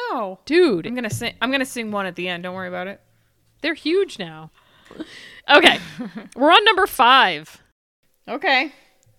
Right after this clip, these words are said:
Speaker 1: Mm-hmm.
Speaker 2: Okay. How much does Jimmy need to borrow from Kiki?
Speaker 1: Oh my God. It's an awful lot.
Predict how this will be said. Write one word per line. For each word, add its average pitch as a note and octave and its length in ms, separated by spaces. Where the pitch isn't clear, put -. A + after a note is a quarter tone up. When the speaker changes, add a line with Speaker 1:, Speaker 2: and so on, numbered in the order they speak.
Speaker 1:
Mm-hmm. A3 160
Speaker 2:
Okay. A#3 260
How A4+ 320
much - 640
does A#3 280
Jimmy D#4+ 520
need A3+ 280
to C#4+ 80
borrow A#3+ 520
from D#4+ 220
Kiki? G#4+ 400
Speaker 1:
Oh G#3+ 220
my E3 180
God. E3+ 300
It's F3+ 160
an A3+ 140
awful F#3 540
lot. E3+ 380